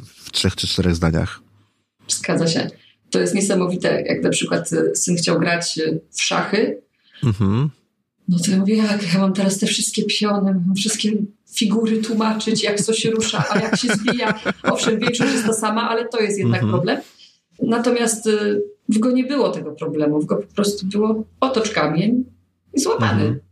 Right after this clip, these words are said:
Speaker 1: Są różne plansze i są różne wersje. Jak bardzo one się różnią? Jest jakaś, nie wiem, duża różnica? To są zupełnie różne gry? Różne odmiany
Speaker 2: Nie.
Speaker 1: gry? Czy to jest
Speaker 2: Nie.
Speaker 1: po prostu kwestia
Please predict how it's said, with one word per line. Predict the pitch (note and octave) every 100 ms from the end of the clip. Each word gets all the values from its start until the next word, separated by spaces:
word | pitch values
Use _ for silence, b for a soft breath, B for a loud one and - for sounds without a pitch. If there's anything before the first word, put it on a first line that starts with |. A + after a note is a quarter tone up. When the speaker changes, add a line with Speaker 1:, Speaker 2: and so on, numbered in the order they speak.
| _ _ _ -
Speaker 1:
Są | - C#3
różne | F#3+ E3 D#3+
plansze | - A2+ B2 B2+ - A2+ G#2+ G#2+ G#2 -
i | G2+
są | - F#2+ G2+
różne | G#2 F#2+ G2 F#2+ F2
wersje. | F2 F#2 F#2 F2 - - F2 E2 D#2+ -
Jak | G2+ G#2+ C#3+
bardzo | F#2+ A2 A2 F#2+
one | F2+ F2
się | E2 E2+
różnią? | E2 E2 E2 E2 F2+ - -
Jest | G2 G2+
jakaś, | A2+ G#2+ - -
nie | A#2+ A2+
wiem, | F#2+ G2
duża | A#2 A2+
różnica? | G#2 G2 G#2
To | -
są | A#2+
zupełnie | G#2+ A2+ A2 G#2+
różne | G#2+ G2+ G#2+
gry? | G2 B2 G#3 B B B B
Różne | A2+ A2+ A#2
odmiany | A2 A2+ A2+ C3+
Speaker 2:
Nie. |
Speaker 1:
gry? | D#3+
Czy | D#3 D#3+
to |
jest | D3 F3+
Speaker 2:
Nie. |
Speaker 1:
po | C3+
prostu | B2+ D#3 - C#3+
kwestia | - C3 -